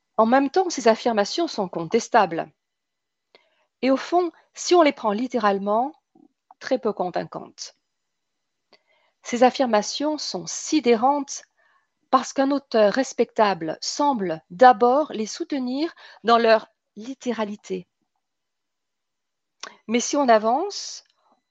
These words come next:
on voit que le propos est atténué, métaphorisé, réinterprété, jusqu'au point où il perd son caractère véritablement étonnant et où sont défendues des idées qui sont, en fin de compte,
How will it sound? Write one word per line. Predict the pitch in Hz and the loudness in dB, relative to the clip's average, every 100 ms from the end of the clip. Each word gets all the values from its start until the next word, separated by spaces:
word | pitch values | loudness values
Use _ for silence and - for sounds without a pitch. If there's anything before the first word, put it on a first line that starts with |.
| _ - | _ -6
on | 254 | -4
voit | 226 285 | -2 -2
que | 262 | -2
le | 233 | -4
propos | - 254 - 240 | -4 -8 -2 0
est | 196 196 - _ | 0 -4 -18 _
atténué, | 254 - - 247 233 214 190 180 180 185 _ _ _ _ _ _ _ 226 | -6 -6 -10 -8 -8 -8 -8 -8 -10 -12 _ _ _ _ _ _ _ -4
métaphorisé, | 240 277 262 247 240 226 220 190 185 185 190 196 _ _ - | 0 2 2 0 -2 -6 -8 -8 -6 -4 -6 -10 _ _ -8
réinterprété, | 214 262 285 269 247 - - 233 - 196 | 0 4 6 6 2 2 -6 -4 0 0
jusqu'au | 202 294 - 240 | 2 0 2 0
point | - 247 277 - - - - | 4 4 4 -2 -20 -14 -4
où | 285 | -2
il | 277 | 4
perd | 339 - | 2 2
son | 262 | -6
caractère | 240 240 240 269 240 | 0 2 2 2 0
véritablement | 220 220 208 214 214 220 - | -2 -4 0 0 0 -4 -4
étonnant | 202 - 214 220 320 440 _ _ _ _ _ _ _ _ _ _ - | -6 -6 -2 0 0 -4 _ _ _ _ _ _ _ _ _ _ -2
et | 294 | 2
où | 349 | 2
sont | 294 269 | 2 0
défendues | 320 - 294 247 220 | 0 0 -4 -2 -2
des | 226 208 | -2 -4
idées | 220 233 285 359 | 0 2 4 2
qui | 294 | -2
sont, | - - - | -4 -2 0
en | 190 | -2
fin | - 330 | 2 4
de | 294 | 4
compte, | 254 220 226 311 - - | 2 0 -2 -4 -6 -12